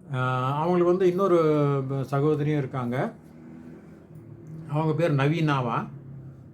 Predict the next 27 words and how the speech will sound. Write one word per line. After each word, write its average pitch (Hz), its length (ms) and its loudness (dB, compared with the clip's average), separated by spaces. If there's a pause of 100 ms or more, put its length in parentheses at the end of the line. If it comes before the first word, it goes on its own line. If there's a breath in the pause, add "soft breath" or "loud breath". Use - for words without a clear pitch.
So 175 240 2
இதுல 160 360 4
வந்து 180 460 2
அவங்க 143 380 0
ஒரு 135 420 0
ப-, 123 720 -6 (320)
டெத்து 165 480 -2
நியூஸ் 156 360 0
போடுவாங்க 151 200 4
இல்லையா, 143 160 2
பேப்பர்ல 143 400 0
அட்வர்டைஸ்மெண்ட் 135 380 -4
கொடுப்பாங்க, 123 560 -4 (560 loud breath)
அதை 147 200 -2
பார்க்கும்போது 170 880 0
நமக்கு 131 320 -2
ரொம்ப 170 300 0
அப்படியே 160 260 2
ஒரு 165 180 2
துக்கத்தின் 147 560 -4
எல்லைக்கே 151 380 0
போயிட்டோங்க 139 400 -2
நம்ம. 110 220 -8 (1120)
அதாவது 165 640 2 (240)
அவங்க 143 300 0
என்ன 139 180 0
போட்டிருக்காங்கன்னா, 143 920 -2